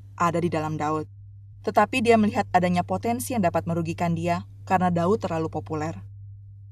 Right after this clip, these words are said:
Melihat kutukan persis pada anugerah yang Tuhan berikan dengan cuma-cuma. Mengapakah kita gagal melihat berkat?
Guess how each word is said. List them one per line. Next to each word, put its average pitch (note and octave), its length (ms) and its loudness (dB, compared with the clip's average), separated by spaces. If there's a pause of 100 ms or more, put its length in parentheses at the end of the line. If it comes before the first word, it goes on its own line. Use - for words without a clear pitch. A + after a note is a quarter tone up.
(480)
Melihat G3 400 2
kutukan F3+ 560 -2 (160)
persis B3+ 320 0
pada F3+ 320 4
anugerah F3 400 0
yang E3+ 80 -4
Tuhan G#3+ 400 0
berikan F3 560 0
dengan E3+ 240 0
cuma-cuma. E3+ 720 -2 (1040)
Mengapakah C#4+ 400 2
kita F3 240 -2
gagal D#3+ 320 0
melihat E3 320 -4
berkat? - 320 -6